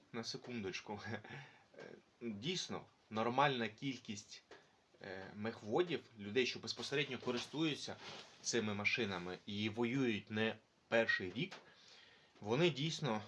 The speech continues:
про неї або не знають взагалі, або нею не користуються, нехтують. І, зокрема, я зараз працюю на машині, на якій,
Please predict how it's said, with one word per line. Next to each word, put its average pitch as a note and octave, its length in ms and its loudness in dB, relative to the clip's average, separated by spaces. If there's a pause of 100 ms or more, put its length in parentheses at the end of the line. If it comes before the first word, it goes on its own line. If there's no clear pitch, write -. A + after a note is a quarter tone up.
(600)
про B2+ 160 0
неї B2 320 4
або B2 320 8
не A#2 140 2
знають A2+ 360 2
взагалі, G#2 640 2 (500)
або G#2+ 440 4 (140)
нею A#2 300 2
не A2+ 160 0
користуються, C#3+ 960 -2 (340)
нехтують. D3 840 2 (1080)
І, C3 260 2 (160)
зокрема, C#3 580 0 (220)
я B2+ 200 2
зараз G#2+ 360 2
працюю A2 520 -4
на F#2+ 320 0 (920)
машині, B2 580 0 (680)
на A2 120 -2
якій, D3 600 -2